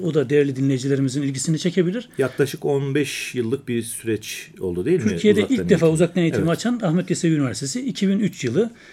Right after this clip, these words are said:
Speaker 1: Bugün iki bin yirmiye geldik. On yedi
Speaker 2: On yedi
Speaker 1: olmuş
Speaker 2: yıllık
Speaker 1: yaklaşık
Speaker 2: bir
Speaker 1: olarak.
Speaker 2: zamandır. Çok güzel.
Speaker 1: Ee, bir ön lisans, üç lisans ki bunlara üniversite imtihanlı öğrenci alıyoruz. On dokuzda yüksek lisans programımız var. Yüksek lisans programlarımız testsiz yüksek lisans programları.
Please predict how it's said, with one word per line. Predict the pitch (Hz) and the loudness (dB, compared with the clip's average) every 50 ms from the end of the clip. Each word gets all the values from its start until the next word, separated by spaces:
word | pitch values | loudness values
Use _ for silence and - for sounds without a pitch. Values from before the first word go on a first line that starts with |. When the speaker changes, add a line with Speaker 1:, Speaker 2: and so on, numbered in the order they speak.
| - - - - _ 175 | -20 -20 -20 -12 _ -4
Speaker 1:
Bugün | 175 190 185 | -2 -2 -2
iki | 175 - 196 180 | 0 0 0 2
bin | 190 | 2
yirmiye | 180 185 180 190 190 185 | 2 4 4 4 4 4
geldik. | 170 160 165 180 220 - | 4 4 4 2 2 4
On | 233 190 | 6 8
yedi | 190 185 185 160 | 8 10 10 10
Speaker 2:
On | 170 | 10
yedi | 139 123 | 10 10
Speaker 1:
olmuş | 117 113 98 | 8 4 4
Speaker 2:
yıllık | 104 104 95 | 4 2 4
Speaker 1:
yaklaşık | 90 135 - - 131 | 2 0 0 0 0
Speaker 2:
bir | 123 | 0
Speaker 1:
olarak. | 117 135 190 240 165 | 2 2 2 0 -2
Speaker 2:
zamandır. | 165 170 165 - - | -4 -8 -12 -10 -10
Çok | 185 170 - - - | -10 -10 -10 -12 -8
güzel. | - 175 156 | -4 0 2
Speaker 1:
Ee, | 151 151 156 156 160 - 262 269 285 - - | 2 2 2 2 0 0 -2 -6 -10 -12 -16
bir | 196 175 180 240 254 | -6 0 2 2 2
ön | 294 214 214 214 | 4 2 4 4
lisans, | 202 - - 214 262 262 - | 4 2 2 2 0 0 0
üç | 247 214 - - | -2 -4 -2 0
lisans | 170 143 - 190 208 175 - | 0 2 2 2 2 2 0
ki | - - 139 127 143 | -2 -4 -4 -2 2
bunlara | 165 165 156 151 151 | 2 4 4 4 4
üniversite | 165 170 170 165 151 - - 180 | 4 4 4 4 2 2 2 0
imtihanlı | 160 131 156 139 131 123 | 2 2 2 0 2 0
öğrenci | 120 120 120 117 110 113 | 0 0 -2 -2 -4 -4
alıyoruz. | 113 117 160 220 233 - - - - - - - - - - | -2 -2 -2 -2 -4 -6 -10 -14 -20 -20 -20 -20 -6 2 6
On | 233 233 208 | 6 8 8
dokuzda | 175 - 165 202 254 | 6 4 4 2 0
yüksek | 220 - - 185 170 | 0 2 2 0 0
lisans | - - 165 143 - | 2 2 2 0 0
programımız | - 131 113 104 107 104 107 147 | -2 -4 -2 -2 -4 -4 -4 -6
var. | 233 254 - - - - - - - - - | -6 -6 -8 -12 -20 -20 -20 -20 -20 -6 -4
Yüksek | 208 190 - - 214 202 | -4 -2 0 -2 -2 0
lisans | - 214 208 185 - | 2 2 2 2 4
programlarımız | 202 180 175 175 170 165 160 147 139 | 4 4 4 4 4 4 2 2 0
testsiz | - - 165 - - 190 | -2 -2 -2 -2 -2 -4
yüksek | 190 - - 208 190 | -4 -2 -2 -4 -2
lisans | - 220 214 - - | 0 -2 -2 -2 -2
programları. | 220 214 220 220 220 214 226 247 247 | -2 -2 0 0 0 0 0 -2 -4